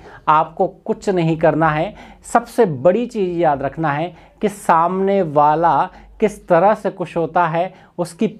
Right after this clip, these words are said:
पसंद का मुझे विशेष ध्यान रखना है। हमेशा ये बात याद रखना कि जिस इंसान को जो पसंद हो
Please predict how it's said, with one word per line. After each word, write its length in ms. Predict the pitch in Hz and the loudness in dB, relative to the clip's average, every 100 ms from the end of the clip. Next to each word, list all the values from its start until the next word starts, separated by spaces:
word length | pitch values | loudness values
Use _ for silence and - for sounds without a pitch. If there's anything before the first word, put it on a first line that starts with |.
| - | -4
पसंद 380 | 165 233 233 226 | 0 0 0 2
का 120 | 208 | 2
मुझे 240 | 175 165 165 | 0 -4 -6
विशेष 460 | 151 - 156 - | -8 -10 -10 -8
ध्यान 260 | 135 131 110 | -4 -2 -2
रखना 300 | 117 - 131 | -6 -8 -8
है। 200 | 101 101 _ _ _ _ - - - | -8 -12 _ _ _ _ -20 -20 -4
हमेशा 460 | - 160 190 196 208 | 0 4 4 4 2
ये 180 | 190 180 | 4 4
बात 320 | 160 160 160 | 2 0 0
याद 300 | 156 160 156 | 0 0 0
रखना 320 | 156 180 160 190 - - 214 - | -4 0 0 0 -4 -20 -4 -2
कि 80 | |
जिस 300 | 170 262 - | 0 0 0
इंसान 540 | 262 226 226 220 240 247 | 0 0 2 2 2 -2
को 200 | 240 233 | 0 2
जो 240 | 170 240 277 | 2 2 2
पसंद 440 | 254 - 208 208 | 0 -4 -4 -4
हो 360 | 180 202 185 | -2 0 -2